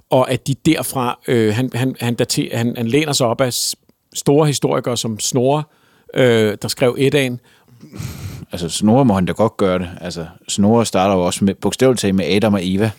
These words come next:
Speaker 1: Men som historiker måske ikke så meget, men, men han
Speaker 2: Nej.
Speaker 1: kommer frem til den skønne konklusion, at vi har danerne, som er dansk stamme, og så har vi jyderne, som faktisk kommer fra Juda.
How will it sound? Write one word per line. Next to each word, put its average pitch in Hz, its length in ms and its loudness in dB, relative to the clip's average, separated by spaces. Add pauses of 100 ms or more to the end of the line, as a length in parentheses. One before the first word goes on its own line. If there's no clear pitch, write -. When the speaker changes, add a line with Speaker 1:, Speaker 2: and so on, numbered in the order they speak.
(120)
Speaker 1:
Men 147 140 -2
som 151 160 0
historiker 160 420 0
måske 139 260 -4
ikke 120 200 -2
så 151 60 -2
meget, 113 240 -2
men, 131 180 -2
men 147 140 -2
han 139 60 0
Speaker 2:
Nej. - 80 0
Speaker 1:
kommer 143 160 0
frem 214 200 0
til 185 100 0
den 170 120 -2
skønne 190 260 2
konklusion, 139 540 -2 (100)
at 127 260 -2 (460)
vi 143 140 2
har 127 100 2
danerne, 190 580 2
som 135 220 0
er 117 100 0
dansk 165 340 -2
stamme, 131 380 0
og 135 80 -2
så 143 80 0
har 139 140 0
vi 123 280 -8
jyderne, 170 460 2
som 123 180 -4
faktisk 123 420 -4
kommer - 220 -4
fra 104 260 -4 (220)
Juda. 139 600 0